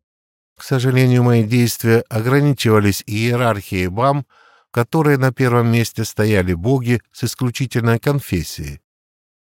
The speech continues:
Пока я занимался созданием квестов, отец присоединился ко мне. Вот и всё. Теперь остаётся ждать. Выйдя из интерфейса,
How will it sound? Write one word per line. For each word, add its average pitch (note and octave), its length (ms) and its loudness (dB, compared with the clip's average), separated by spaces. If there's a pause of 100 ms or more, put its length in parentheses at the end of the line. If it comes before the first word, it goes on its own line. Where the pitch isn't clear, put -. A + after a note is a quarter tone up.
Пока B2+ 240 -4
я A#2+ 140 2
занимался A2+ 640 0
созданием G#2+ 680 0
квестов, D3 580 -2 (300)
отец B2+ 420 -2
присоединился C3+ 960 0
ко F2+ 160 -2
мне. F2 300 0 (580)
Вот C3 320 -2
и F#3+ 80 0
всё. C3 420 0 (540)
Теперь F3 320 0
остаётся C#3+ 640 0
ждать. A2+ 480 -4 (580)
Выйдя G#2+ 380 0
из F#2 280 -4
интерфейса, F#2+ 840 -2